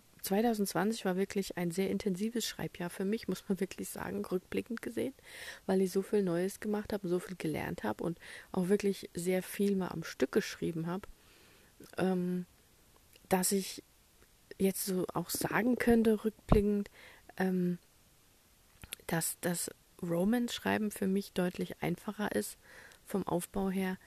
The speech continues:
als jetzt Fantasy-Schreiben. Das hatte ich schon öfters erwähnt, weil irgendwie brauche ich für Fantasy mehr Zeit, mir das zu überlegen, mir die Hintergründe zu überlegen und das Was wäre, wenn, was ist das Schlimmste, was passieren kann,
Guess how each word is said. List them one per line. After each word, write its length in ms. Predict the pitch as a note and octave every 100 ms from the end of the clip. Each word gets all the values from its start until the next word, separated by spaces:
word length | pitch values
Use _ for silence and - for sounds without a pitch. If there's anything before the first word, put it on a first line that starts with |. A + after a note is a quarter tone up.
| - - -
als 320 | F3+ F#3 -
jetzt 400 | - F3 - - -
Fantasy-Schreiben. 1040 | - F3 E3+ E3 D#3 D3 - - - C3
Das 140 | D3 F3+
hatte 100 | E3+
ich 80 |
schon 100 | -
öfters 320 | D#3 - D3 -
erwähnt, 400 | C#3+ D3+ D3 -
weil 140 | C#3 -
irgendwie 580 | F#3+ A#3+ B3 A3 A3 - - - - - - -
brauche 360 | - F#3 G#3
ich 160 | G#3+ -
für 180 | - F3+
Fantasy 640 | - F#3 F#3 F#3+ F#3 F3+
mehr 300 | E3 E3+ F3+
Zeit, 400 | - F3 F3 F3+ - - - - - -
mir 160 | F#3+
das 260 | F#3 F3+ -
zu 80 | -
überlegen, 640 | F3 E3 D#3+ F3+ G#3 G#3
mir 100 | F3+
die 80 | E3
Hintergründe 640 | E3 G#3 G3+ F#3+ - G3 G3
zu 180 | -
überlegen 500 | G3 F#3 F3+ F#3 F#3
und 200 | F3 F3
das 200 | E3 -
Was 240 | D#3+ E3+ -
wäre, 280 | E3 E3 D#3+
wenn, 260 | D#3 F3+ F#3+
was 140 | E3+
ist 140 | F3 -
das 100 | E3+
Schlimmste, 400 | - F#3+ - E3+
was 140 | D#3+
passieren 420 | - E3 E3+ G#3
kann, 180 | G#3 G#3